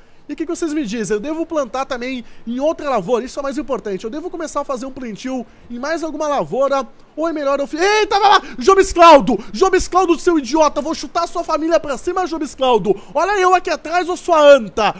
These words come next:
Ô sua anta! Burro, tonto, Jobs Claudio, sua anta! Que que é isso? Mas o que que é isso, Jobs Claudio? Que desnecessário!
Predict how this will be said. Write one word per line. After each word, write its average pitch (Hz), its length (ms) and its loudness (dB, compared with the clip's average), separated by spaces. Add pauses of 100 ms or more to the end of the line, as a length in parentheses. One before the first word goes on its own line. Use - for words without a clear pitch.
(120)
Ô 320 140 2
sua 330 320 4
anta! 226 560 4 (300)
Burro, 208 540 0
tonto, 240 580 -4
Jobs 247 340 -8
Claudio, 311 320 -2
sua 285 220 -2
anta! 214 540 0 (300)
Que 359 180 -4
que - 120 -6
é 294 100 0
isso? 294 760 -2 (260)
Mas 302 220 -4
o 320 100 -6
que 339 200 -6
que - 160 -8
é 294 120 -4
isso, 330 600 -4
Jobs 254 340 -8
Claudio? 196 600 0 (360)
Que 330 200 -4
desnecessário! 277 1700 0